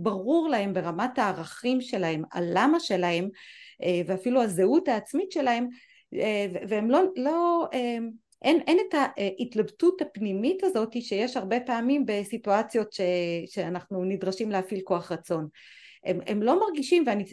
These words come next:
דיברתי, יצא לי לא מעט לדבר עם אנשים על הדברים האלה, הם לא מרגישים בכלל מאמץ, הם לא מרגישים שהם צריכים להפעיל כוח רצון, כי, כי, כי יש איזושהי בהירות פנימית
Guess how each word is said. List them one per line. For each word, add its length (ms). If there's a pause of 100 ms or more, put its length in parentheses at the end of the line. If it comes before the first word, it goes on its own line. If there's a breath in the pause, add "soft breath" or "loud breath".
(260)
דיברתי, 380
יצא 180
לי 120
לא 120
מעט 260
לדבר 340
עם 140
אנשים 360
על 60
הדברים 360
האלה, 280
הם 160
לא 140
מרגישים 420
בכלל 340
מאמץ, 480
הם 80
לא 80
מרגישים 340
שהם 180
צריכים 340 (360 loud breath)
להפעיל 320
כוח 280
רצון, 340
כי, 240
כי, 280
כי 100
יש 240
איזושהי 380
בהירות 680
פנימית 420